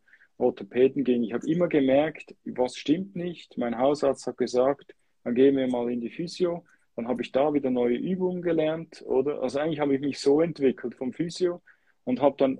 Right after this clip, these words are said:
irgendwann auch mal festgestellt, dass dann wirklich die Muskeln extrem zu waren im Oberschenkel und ich das nicht mehr, auch mit der Black Roll hätte ich das vielleicht mitgekriegt,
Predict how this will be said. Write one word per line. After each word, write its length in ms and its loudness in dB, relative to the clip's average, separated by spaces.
irgendwann 520 2
auch 140 0
mal 140 -6
festgestellt, 760 -2
dass 240 -6
dann 160 -8
wirklich 360 -4
die 320 -8
Muskeln 500 -2
extrem 640 0
zu 300 -2
waren 320 2
im 100 -2
Oberschenkel 800 0
und 100 0
ich 100 0
das 200 -4
nicht 400 -2
mehr, 260 4
auch 200 -2
mit 200 -2
der 140 2
Black 420 0
Roll 320 4
hätte 160 -6
ich 60 -20
das 160 -10
vielleicht 480 -4
mitgekriegt, 760 -4